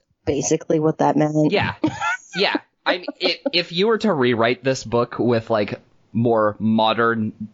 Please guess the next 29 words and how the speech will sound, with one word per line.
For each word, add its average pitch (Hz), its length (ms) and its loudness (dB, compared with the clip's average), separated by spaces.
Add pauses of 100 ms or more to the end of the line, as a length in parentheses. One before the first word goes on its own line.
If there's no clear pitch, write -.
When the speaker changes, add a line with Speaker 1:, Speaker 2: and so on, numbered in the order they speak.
(120)
Speaker 2:
blunt 107 340 0
language, 107 500 2
Speaker 1:
Yeah. 185 420 2
Speaker 2:
it 123 80 0
would 110 200 0
be 107 220 2
significantly 131 1400 -2 (300)
more 113 220 2
vulgar. 87 560 -2
There 120 180 2
is 117 140 0
a, 104 220 0
there's 131 240 0
a 123 40 2
lot 113 360 0
going 107 260 2
on 98 340 0
that 101 240 -2
they 95 140 2
allude 90 400 0
to. - 320 -6 (160)
Um, 67 500 -8 (160)
Speaker 1:
Yeah, 262 560 2 (180)
and, 254 320 2 (460)
uh, 233 520 2
there's 254 220 0
a 247 40 0
lot 254 320 2
of, 320 200 2